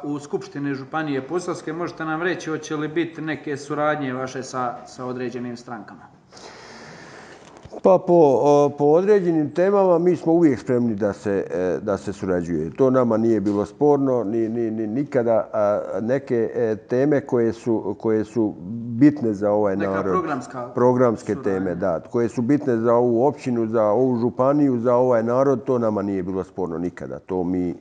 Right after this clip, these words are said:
Speaker 2: ne, ne sporimo nikada. Mi se samo zalažemo da bude nešto što je realno, nešto da svi imaju koristi od nečega.
Speaker 1: Naravno,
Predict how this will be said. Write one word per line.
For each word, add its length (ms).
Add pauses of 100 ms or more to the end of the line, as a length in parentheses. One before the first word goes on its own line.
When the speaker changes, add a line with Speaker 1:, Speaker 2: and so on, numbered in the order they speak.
Speaker 2:
ne, 280
ne 180
sporimo 440
nikada. 400
Mi 200
se 160
samo 360
zalažemo 600
da 140
bude 320
nešto 400 (360)
što 180
je 80
realno, 580 (120)
nešto 440
da 260
svi 260
imaju 240
koristi 460
od 80
nečega. 440
Speaker 1:
Naravno, 440